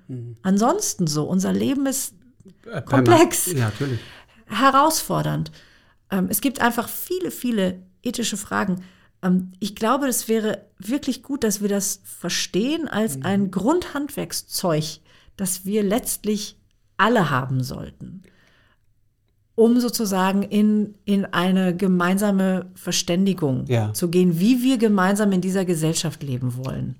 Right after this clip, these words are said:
Speaker 1: Meine Tochter liebt das Thema sehr. Die hat einen sehr, sehr guten Lehrer in der Richtung, äh, gehabt. Und den hat sie immer noch. Der macht jetzt nicht mehr Ethik, sondern mit ihr P W, also politische Wissenschaft. Und, äh, ist da sehr begeistert. Und, ähm, sie hat trotzdem neulich,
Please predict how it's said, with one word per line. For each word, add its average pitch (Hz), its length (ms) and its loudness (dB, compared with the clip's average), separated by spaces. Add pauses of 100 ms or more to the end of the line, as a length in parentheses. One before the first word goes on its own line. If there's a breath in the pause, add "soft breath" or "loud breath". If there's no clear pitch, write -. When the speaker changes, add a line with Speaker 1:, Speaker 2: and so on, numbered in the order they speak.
Speaker 1:
Meine 131 260 0
Tochter 180 360 -2
liebt 156 480 -2
das 117 300 -2
Thema 110 360 0
sehr. 101 300 -4 (120)
Die 113 140 0
hat - 260 -6
einen 110 220 -2
sehr, 123 220 2
sehr 120 120 2
guten 107 240 -6
Lehrer 113 300 -6
in 131 100 -6
der 127 140 -6
Richtung, 143 420 -4 (420)
äh, 131 320 -12 (460)
gehabt. 131 500 -6
Und 131 60 2
den 123 200 4
hat 123 120 2
sie - 80 0
immer 165 140 4
noch. 117 140 2
Der 123 100 0
macht 117 200 0
jetzt 120 140 -2
nicht 127 120 -2
mehr 131 140 -4
Ethik, 131 240 -6
sondern 107 240 -2
mit 104 140 -6
ihr 104 200 -4
P 104 220 -2
W, 123 160 0
also 107 160 -6
politische 104 580 -4
Wissenschaft. 147 360 -14 (600 loud breath)
Und, 123 400 0
äh, 127 80 -4 (100)
ist - 260 -2
da 135 100 2
sehr 127 140 2
begeistert. 117 560 -2
Und, 104 360 -6
ähm, 107 300 -2 (760 soft breath)
sie 127 180 0
hat 156 180 -2
trotzdem 151 340 2
neulich, 143 340 0